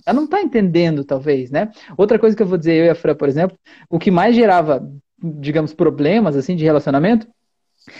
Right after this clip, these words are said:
é que ela, por ser sinestésica, ela sempre precisou falar do que ela tá sentindo.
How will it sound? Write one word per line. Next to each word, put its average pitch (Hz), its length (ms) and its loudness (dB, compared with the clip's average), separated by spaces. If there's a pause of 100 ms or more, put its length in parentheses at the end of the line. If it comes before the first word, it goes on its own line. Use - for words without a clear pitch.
(160)
é 165 120 2
que 208 220 -2
ela, 277 280 2
por 180 160 -2
ser 170 160 -2
sinestésica, 165 640 -2
ela 202 100 0
sempre 240 400 -2
precisou 175 400 -4
falar 190 500 0
do 170 100 -4
que - 80 -6
ela 131 100 -4
tá 127 120 -8
sentindo. 127 440 -12